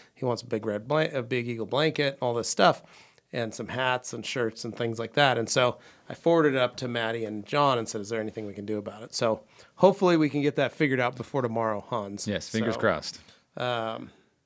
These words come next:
Speaker 1: and then, uh, everybody saying hello, uh,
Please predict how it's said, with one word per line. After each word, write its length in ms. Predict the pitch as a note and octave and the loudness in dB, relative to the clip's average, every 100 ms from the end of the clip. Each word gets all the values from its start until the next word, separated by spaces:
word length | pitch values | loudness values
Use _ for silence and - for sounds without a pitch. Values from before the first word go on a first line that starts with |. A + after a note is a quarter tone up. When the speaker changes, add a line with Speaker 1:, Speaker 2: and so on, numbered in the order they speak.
| _ _ _ _ _ - | _ _ _ _ _ -10
Speaker 1:
and 200 | A#2 A#2+ | -8 -4
then, 360 | B2 A#2+ A#2+ B2 | -4 -4 -6 -8
uh, 720 | - A#2 A#2 A2+ C3 F3 E3+ - _ _ _ _ _ _ _ - | -8 -8 -8 -6 -6 -6 -8 -14 _ _ _ _ _ _ _ -2
everybody 480 | D3 D3+ C#3+ D3 C3+ | 0 2 2 0 0
saying 440 | - C#3+ C#3+ C3+ | -2 -2 0 -2
hello, 760 | B2 D3+ C#3 D#3+ F3+ G3 G#3+ F#3 | -4 -2 0 0 2 0 -2 -4
uh, 560 | G3+ C3+ C3 B2+ A#2+ | 0 2 2 0 -2